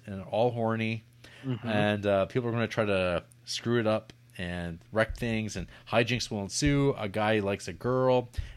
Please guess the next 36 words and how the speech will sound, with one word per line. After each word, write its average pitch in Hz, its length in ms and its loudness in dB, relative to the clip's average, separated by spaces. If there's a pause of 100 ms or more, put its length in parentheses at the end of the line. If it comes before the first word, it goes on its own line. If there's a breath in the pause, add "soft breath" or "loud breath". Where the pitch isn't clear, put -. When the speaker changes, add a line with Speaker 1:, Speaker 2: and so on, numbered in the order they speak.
Speaker 1:
and, 92 680 -2 (260)
you 107 120 -8
know, 90 120 -4
he's 98 180 -4
trying 104 160 -4
to 98 40 -6
get 95 140 0
her 85 100 -6
attention. 117 760 -2
Her - 80 -12
focus 95 320 -8
is 82 100 -10
on 85 160 -6
other 90 160 -4
things, 123 280 -2
so - 80 -8
he's 123 260 -4
gonna 113 120 2
do 101 140 -2
everything 101 360 -2
he 139 200 -2
can 117 240 -6
do 113 220 0 (220 loud breath)
to 92 80 -6
help 120 300 4
her 117 220 0
get, 104 320 0 (460)
save 113 300 0
the 104 60 -6
drive-through, 104 640 2
Speaker 2:
Mm-hmm. - 540 -12
Speaker 1:
that, 113 260 2
that 160 220 4
kind 85 160 -4
of 73 80 -10
stuff. - 380 -18